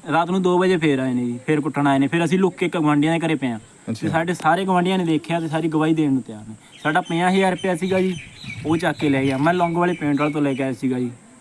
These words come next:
Speaker 2: ਕਾਹਦੇ ਵਾਸਤੇ?
Speaker 1: ਉਹ ਮੈਂ ਘਰੇ ਫਰਸ਼ ਲਵਾਉਣਾ ਸੀਗਾ ਜੀ।
Speaker 2: ਅੱਛਾ। ਫਿਰ ਪੈਸੇ ਮੋੜਨ ਨੂੰ ਕਹਿੰਦੇ ਨੇ ਉਹ?
Speaker 1: ਹਜੇ ਤਾਂ ਕੁਝ ਨਹੀਂ, ਉਹਦਾ ਇਨਸਾਫ ਹੀ ਨਹੀਂ ਦਿੰਦਾ ਸਾਨੂੰ ਕੋਈ, ਸਾਡੀ ਸੁਣਵਾਈ ਨਹੀਂ ਹੁੰਦੀ ਸਰਕਾਰ ਵੱਲੋਂ।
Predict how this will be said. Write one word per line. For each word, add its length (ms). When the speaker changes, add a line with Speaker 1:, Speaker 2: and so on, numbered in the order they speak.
Speaker 2:
ਕਾਹਦੇ 160
ਵਾਸਤੇ? 280
Speaker 1:
ਉਹ 60
ਮੈਂ 260
ਘਰੇ 200
ਫਰਸ਼ 300
ਲਵਾਉਣਾ 280
ਸੀਗਾ 260
ਜੀ। 80
Speaker 2:
ਅੱਛਾ। 440
ਫਿਰ 80
ਪੈਸੇ 220
ਮੋੜਨ 200
ਨੂੰ 100
ਕਹਿੰਦੇ 180
ਨੇ 60
ਉਹ? 80
Speaker 1:
ਹਜੇ 100
ਤਾਂ 100
ਕੁਝ 160
ਨਹੀਂ, 180
ਉਹਦਾ 380
ਇਨਸਾਫ 380
ਹੀ 60
ਨਹੀਂ 100
ਦਿੰਦਾ 240
ਸਾਨੂੰ 180
ਕੋਈ, 240
ਸਾਡੀ 160
ਸੁਣਵਾਈ 340
ਨਹੀਂ 100
ਹੁੰਦੀ 200
ਸਰਕਾਰ 340
ਵੱਲੋਂ। 200